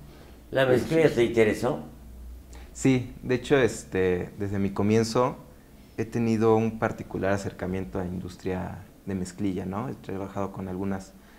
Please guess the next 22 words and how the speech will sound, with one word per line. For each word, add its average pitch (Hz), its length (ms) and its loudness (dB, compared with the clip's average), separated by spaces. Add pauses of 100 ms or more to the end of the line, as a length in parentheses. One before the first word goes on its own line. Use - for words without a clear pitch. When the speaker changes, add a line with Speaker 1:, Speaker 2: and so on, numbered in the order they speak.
(280)
Speaker 3:
fábricas, 107 800 -4 (340)
de 104 120 -4
Nimar 101 440 0
en 87 80 -8
su - 160 -12
momento, 107 680 -2
este, - 560 -10 (680)
el 98 160 -2
año 104 160 0
pasado 95 300 -6
trabajé - 320 -10
con - 220 -12 (200)
unos 101 240 -4
proyectos 98 540 -2
en 92 120 -4
Tavex, 104 560 0 (420)
que - 60 -20
son 104 140 0
mezclilleras 104 600 0
muy 98 180 -4
importantes, 107 840 -6 (120)
y, 92 500 -4